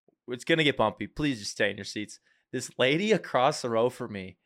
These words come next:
is just recklessly getting up and, like, walking down the aisle and, like, <laughs> checking shit out. And she, she, I guess she did this, like, twice, and then I guess she decided she had to go to the bathroom this one time.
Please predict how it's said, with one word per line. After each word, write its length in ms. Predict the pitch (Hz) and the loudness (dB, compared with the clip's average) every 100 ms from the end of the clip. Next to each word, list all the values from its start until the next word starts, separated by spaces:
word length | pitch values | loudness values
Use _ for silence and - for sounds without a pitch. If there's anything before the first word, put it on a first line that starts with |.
| _ | _
is 120 | 135 123 | -6 -2
just 280 | 151 139 | -2 -2
recklessly 920 | 123 101 117 131 - 180 180 175 185 165 | -6 0 2 2 0 -2 -2 -2 -2 -2
getting 460 | 120 135 139 135 | 2 4 4 0
up 300 | 120 131 131 135 | 0 0 0 -6
and, 140 | 120 | -4
like, 200 | 117 113 | -4 -6
walking 800 | 113 104 110 120 139 139 139 135 _ _ _ _ | -2 0 0 0 -6 -10 -14 -18 _ _ _ _
down 240 | 127 127 131 | 0 0 0
the 80 | - | -2
aisle 540 | 113 113 117 113 113 117 | 0 0 2 2 0 -2
and, 160 | 120 | -6
like, 160 | 113 117 | -8 -8
<laughs> 80 | - | -12
checking 240 | 117 - | -12 -12
shit 180 | - 127 | -2 2
out. 260 | 113 113 - _ _ _ | 2 2 -6 _ _ _
And 120 | 123 123 | -10 -6
she, 180 | 160 | -4
she, 440 | 156 - - - - | -4 -6 -8 -8 -2
I 120 | 131 | 0
guess 320 | 127 165 170 - _ _ - | 4 2 0 -12 _ _ -12
she 140 | 156 | -4
did 140 | 196 | -4
this, 120 | 214 202 | -4 -8
like, 140 | 170 | -6
twice, 300 | 147 151 127 | 0 0 0
and 160 | 120 123 | -6 -6
then 80 | 123 | -4
I 80 | |
guess 120 | 131 151 | -4 -4
she 200 | 175 156 | -6 -6
decided 460 | 123 120 127 117 | -6 -2 0 -2
she 140 | - 110 | -4 -2
had 140 | 113 | -2
to 40 | 113 | -2
go 40 | |
to 40 | 113 | -4
the 60 | |
bathroom 340 | 101 101 101 101 | 0 -2 -2 -10
this 160 | 95 | -10
one 160 | 98 98 | -10 -8
time. 360 | - 107 101 | -4 -4 -6